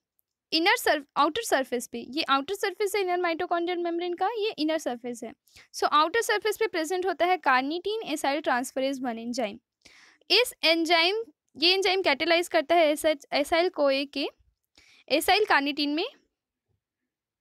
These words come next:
ट्रांसफर, अ, फ-, फॉर्मेशन को, ठीक है। यहाँ पे ये coenzyme रिलीज हो जाएगा और ये acyl यहाँ पे जो carnitine प्रेजेंट है cytosol में, उससे कंबाइन होगा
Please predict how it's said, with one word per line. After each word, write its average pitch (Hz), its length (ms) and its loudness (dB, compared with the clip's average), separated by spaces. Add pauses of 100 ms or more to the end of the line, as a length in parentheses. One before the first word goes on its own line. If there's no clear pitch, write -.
(160)
ट्रांसफर, 294 480 2
अ, 269 120 -2
फ-, 269 280 -8
फॉर्मेशन 285 500 0
को, 220 220 -10 (140)
ठीक 392 180 -2
है। 220 100 -4 (380)
यहाँ 285 220 0
पे 339 60 0
ये 330 260 2
coenzyme 330 600 2 (120)
रिलीज 311 380 2
हो 370 80 4
जाएगा 339 340 2 (140)
और 320 160 2
ये 294 280 -2
acyl 392 260 2 (540)
यहाँ 302 280 2
पे 440 120 2
जो 381 240 0
carnitine 349 680 0
प्रेजेंट 277 340 -2
है 285 60 -4
cytosol 240 500 -2
में, 302 120 -4
उससे 359 280 -4
कंबाइन 254 440 -2
होगा 311 220 -2